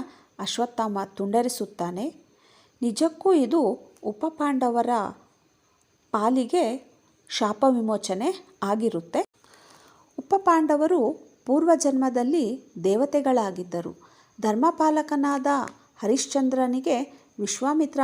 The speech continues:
ನಾನಾ ಕಷ್ಟಗಳನ್ನ ನೀಡಿದ. ಹರಿಶ್ಚಂದ್ರನ ಪತ್ನಿಯಾದ ಚಂದ್ರಮತಿಯನ್ನು ವಿಶ್ವಾಮಿತ್ರ ನಾನಾ ರೀತಿ ಪೀಡಿಸುತ್ತಿದ್ದುದನ್ನು ಕಂಡು ಈ ದೇವತೆಗಳು ಮರುಕಗೊಂಡರು.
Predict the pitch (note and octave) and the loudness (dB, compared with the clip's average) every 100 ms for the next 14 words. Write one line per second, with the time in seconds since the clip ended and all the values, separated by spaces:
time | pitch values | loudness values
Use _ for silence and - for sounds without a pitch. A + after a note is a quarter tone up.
0 | B3 G3+ G3 A#3+ C#4 B3+ - B3 A#3+ A3+ | 0 -2 -4 -4 -2 -4 -4 -2 0 0
1 | A3+ A#3+ A3+ G3 F#3+ F3+ - - _ _ | 0 -2 -2 -2 -4 -6 -10 -16 _ _
2 | _ G#3 A3+ C#4 - D#4 D4 D4+ D4+ D4+ | _ -2 0 0 -2 -2 0 -2 -2 -2
3 | G#3+ C4 C4 - A3 G3 A#3+ C4 A#3 A#3 | -2 0 0 0 -4 -2 0 0 -2 -2
4 | A#3 A#3 F4 A#3+ - - _ - G3+ - | 0 2 0 0 -6 -20 _ -8 -6 0
5 | C#4 D4+ A#3+ - E4 A#3+ - - _ F#3 | 2 2 -2 -2 0 0 -6 -20 _ -4
6 | F3 F3+ A3+ D4+ F#4+ D#4+ D4 C4+ A#3 B3 | -2 0 0 2 2 2 0 -2 0 0
7 | D4 D4+ C#4+ C4 G#3 A#3+ G#3 G#3+ G#3 G#3 | 0 -2 -4 -6 -4 -2 0 -2 -4 -8
8 | - F4 F#4+ D4 - - _ _ G#3+ C4 | -4 -2 0 -2 -4 -16 _ _ -2 2
9 | C4+ B3+ A#3+ A#3 G#3 G#3 G3 F3+ F#3+ - | 4 4 2 -2 0 0 -2 -4 -4 -2
10 | B3 F#3+ F3+ E3+ D#3+ | -2 -2 -4 -6 -8